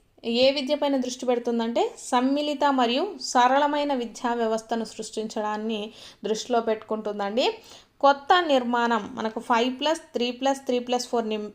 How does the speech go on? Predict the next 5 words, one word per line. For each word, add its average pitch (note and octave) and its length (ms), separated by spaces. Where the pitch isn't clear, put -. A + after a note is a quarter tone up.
నిర్మాణం A3+ 560
అభ్యాస G#3+ 440
దశల్లో G#3+ 520
పురోగతినైతే B3 920
ప్రోత్సహిస్తుంది. F#3+ 960